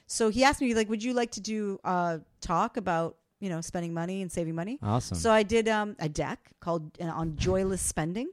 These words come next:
Speaker 1: And called it Joyless Spending. So it's about spending money on things that don't make us happy.
Speaker 2: Yeah.
Speaker 1: And don't do it, basically, was the message. And so all the things that we do in our lives where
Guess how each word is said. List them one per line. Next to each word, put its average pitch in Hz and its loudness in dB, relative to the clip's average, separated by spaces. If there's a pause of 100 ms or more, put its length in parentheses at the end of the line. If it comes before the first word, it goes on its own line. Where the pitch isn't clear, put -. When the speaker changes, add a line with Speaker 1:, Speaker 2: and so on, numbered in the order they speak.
(880)
Speaker 1:
And 170 -2
called 170 0
it 165 -8
Joyless 165 0
Spending. 180 -6
So 196 -2
it's 160 -4
about 165 0
spending 175 -2
money 165 -2
on 151 -4
things 165 -8
that 160 -8
don't 151 -6
make 156 -8
us 156 -10
happy. 143 -8
Speaker 2:
Yeah. 110 0 (200)
Speaker 1:
And 175 -2
don't 165 0
do 151 -4
it, 359 -4
basically, 196 -8
was 170 -4
the 160 -6
message. 170 -6 (280)
And 180 0
so 214 0
all 202 4
the 196 -6
things 208 -2
that 190 -2
we 180 0
do 190 -2
in 190 -2
our 175 2
lives 165 4
where 160 0